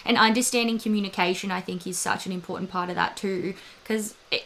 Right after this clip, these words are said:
it seems like one of those things that we should all be able to do, doesn't it? You go, "What? Communication or, you know, understanding your emotions." Some people just get it,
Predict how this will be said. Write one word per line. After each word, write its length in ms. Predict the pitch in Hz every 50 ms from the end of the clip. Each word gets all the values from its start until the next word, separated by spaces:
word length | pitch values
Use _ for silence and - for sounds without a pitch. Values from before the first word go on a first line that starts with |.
| - - -
it 160 | 277 277 -
seems 360 | - - 247 240 269 277 277
like 160 | 302 302 302
one 100 | 311 302
of 60 | 302
those 200 | 294 277 285 277
things 240 | - 226 226 233 226
that 260 | 226 202 - - -
we 200 | 220 202 214 202
should 180 | 196 - 220 202
all 260 | - 185 185 196 202
be 200 | 190 - 196 190
able 180 | 185 185 190 185
to 100 | - 208
do, 300 | 180 - 175 - 233 277
doesn't 260 | - - 196 220 208
it? 80 | 180 -
You 100 | 208 202
go, 140 | 196 196 196
"What? 260 | 196 208 233 226 -
Communication 680 | - 214 214 214 214 208 214 208 202 202 - 208 196
or, 260 | 190 185 185 190 185 - - - - - -
you 80 | - 196
know, 80 | 190 185
understanding 640 | - - 202 208 220 214 - 220 208 208 202 196
your 120 | 190 190 190
emotions." 760 | 185 185 175 185 208 202 - 190 175 180 180 180 175 180 - - - - - -
Some 300 | - - 226 233 269 311
people 340 | 302 269 226 220 214 190 190
just 280 | - 202 196 - -
get 200 | - 202 214 -
it, 200 | - 101 - -